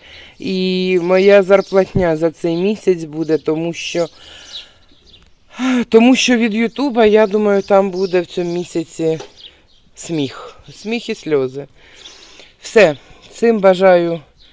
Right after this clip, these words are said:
чудового тижня, гарного настрою, погодки файної. Всіх вас обійняла, зацьомкала.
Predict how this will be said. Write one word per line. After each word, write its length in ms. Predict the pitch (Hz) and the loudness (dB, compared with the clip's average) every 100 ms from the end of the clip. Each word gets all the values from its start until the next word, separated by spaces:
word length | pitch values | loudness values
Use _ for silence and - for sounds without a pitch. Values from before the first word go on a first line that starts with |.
| _ - | _ -12
чудового 560 | 214 202 247 220 202 | -4 0 2 2 0
тижня, 640 | - 175 170 131 160 156 151 - - _ _ _ _ _ _ _ _ _ _ - 302 - - - | -4 -8 -8 -8 -10 -12 -16 -20 -20 _ _ _ _ _ _ _ _ _ _ -20 -20 -18 -20 -14
гарного 540 | 147 196 220 214 208 | 0 0 4 2 2
настрою, 880 | 196 170 165 - - 151 151 147 151 _ _ _ - _ _ _ - - - - - _ _ _ _ - | 2 2 0 -4 -6 -4 -2 -6 -10 _ _ _ -20 _ _ _ -18 -18 -20 -20 -20 _ _ _ _ -2
погодки 640 | 202 180 196 185 - 175 | -2 2 0 -2 -8 -12
файної. 760 | - 165 160 156 156 151 151 151 - - - - - - - - | -6 -2 -2 -2 -6 -8 -8 -6 -6 -6 -20 -20 -20 -20 -20 -14
Всіх 340 | - 214 - | 0 0 2
вас 380 | 190 196 190 - - _ _ _ _ _ - - | 6 6 4 -10 -20 _ _ _ _ _ -20 -6
обійняла, 680 | 180 170 190 190 185 180 175 | -4 -4 -2 2 2 4 2
зацьомкала. 920 | 160 170 - 220 226 - 175 160 160 | 0 -6 -2 -2 -2 -4 -4 -4 -6